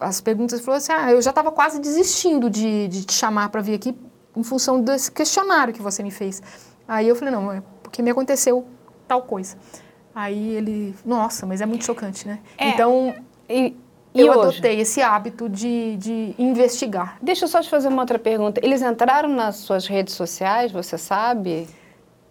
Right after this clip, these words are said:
Speaker 1: Eu não sei responder. Eu acho que sim.
Speaker 2: Mas você mudou suas senhas todas
Speaker 1: Sim,
Speaker 2: depois?
Speaker 1: sim, sim. Ah, não, depois da, não, não, não entraram.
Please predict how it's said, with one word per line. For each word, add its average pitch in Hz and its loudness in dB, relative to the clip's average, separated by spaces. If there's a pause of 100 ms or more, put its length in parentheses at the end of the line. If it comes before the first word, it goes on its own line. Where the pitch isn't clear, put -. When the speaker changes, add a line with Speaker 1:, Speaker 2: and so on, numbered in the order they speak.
(360)
Speaker 1:
Eu 330 -2
não 392 0
sei 269 2
responder. 220 -4 (800)
Eu 480 2
acho - -2
que - -8
sim. - -2 (540)
Speaker 2:
Mas 190 -4
você 190 -2
mudou 190 2
suas 190 0
senhas 151 -4
todas 147 -4
Speaker 1:
Sim, 220 2 (220)
Speaker 2:
depois? - -6
Speaker 1:
sim, 220 0
sim. 208 -6
Ah, 330 2
não, 349 4
depois 240 2
da, 190 2
não, 240 4
não, 196 2
não 202 -2
entraram. 220 -4